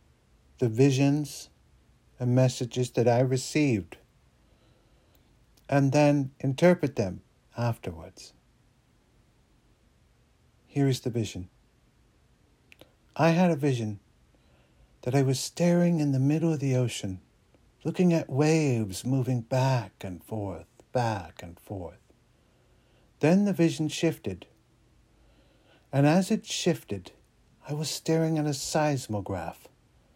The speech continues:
And all of a sudden, at first the seismograph looked like it wasn't working, but then it moved wildly crazy,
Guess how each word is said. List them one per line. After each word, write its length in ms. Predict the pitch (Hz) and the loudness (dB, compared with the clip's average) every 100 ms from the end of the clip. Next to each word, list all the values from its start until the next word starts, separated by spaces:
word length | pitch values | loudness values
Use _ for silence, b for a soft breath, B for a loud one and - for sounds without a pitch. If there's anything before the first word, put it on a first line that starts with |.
| b b b b b b b b b | b b b b b b b b b
And 120 | 135 135 | 0 2
all 180 | 180 220 | 4 2
of 120 | 220 | 0
a 40 | |
sudden, 400 | 185 - 101 85 110 | -2 -2 -4 -4 -10
at 120 | - | -4
first 320 | - 294 285 | 2 2 2
the 80 | 202 | -4
seismograph 760 | - 151 143 139 135 131 127 | 0 2 2 0 0 0 0
looked 160 | 139 131 | -4 -2
like 160 | 131 117 | -2 -2
it 80 | |
wasn't 320 | 107 110 110 95 | -4 -4 -4 -2
working, 400 | 185 - 87 - _ _ _ _ _ | -2 -4 -12 -14 _ _ _ _ _
but 200 | - - | -18 -6
then 240 | 180 190 | -4 -2
it 200 | 180 - | -4 -8
moved 320 | 135 175 151 | -6 -4 -4
wildly 880 | 123 127 165 190 190 180 156 135 123 | -6 -6 -2 0 0 0 -2 -4 -6
crazy, 600 | 101 - 117 101 - - | -4 -2 0 -2 -6 -14